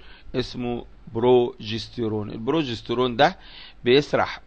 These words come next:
او بيمشي في الدم بكثافه، آه، آه، عاليه طبعًا. آه، اتفقنا ده من يوم أربعة، آه،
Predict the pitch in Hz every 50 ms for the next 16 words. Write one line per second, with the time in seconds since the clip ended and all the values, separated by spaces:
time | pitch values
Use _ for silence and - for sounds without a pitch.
0 | - 113 117 110 110 127 143 151 139 - 123 107 - 117 104 101 101 135 156 160
1 | 151 127 113 104 107 110 - 113 107 - 135 131 131 - - 110 98 - - -
2 | - - - - - - - 110 107 107 98 - - 110 104 107 104 90 80 92
3 | 117 131 143 139 131 120 113 131 131 135 139 147 175 208 202 - - - - -
4 | - - - - - - 131 127 127 127 156 - - - - - 143 143 - 151
5 | - - 175 165 151 135 120 120 143 143 147 131 - 127 120 123 139 143 135 120
6 | 113 110 110 131 131 123 113 104 98 92 95 - 113 113 110 110 107 98 95 101
7 | 104 98